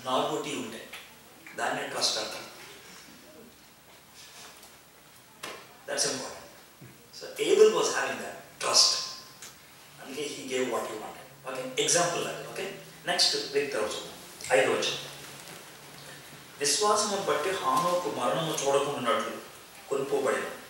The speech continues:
అతడు కొనుక్కోబడక మునుపు దేవునికి ఇష్టుడై ఉండెనని సాక్ష్యం పొందెను కాగా, దేవుడు అతన్ని కొనిపోయాడు కనుక అతడు కనబడలేదు.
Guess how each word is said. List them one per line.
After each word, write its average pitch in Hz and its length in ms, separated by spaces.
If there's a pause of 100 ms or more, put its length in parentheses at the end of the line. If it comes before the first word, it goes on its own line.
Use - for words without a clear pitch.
(720)
అతడు 127 420
కొనుక్కోబడక 147 680
మునుపు 170 440 (340)
దేవునికి 180 400
ఇష్టుడై 143 420
ఉండెనని 123 460
సాక్ష్యం - 440
పొందెను - 300
కాగా, - 500 (540)
దేవుడు - 580 (920)
అతన్ని 139 320
కొనిపోయాడు 131 880
కనుక - 280
అతడు - 440
కనబడలేదు. - 540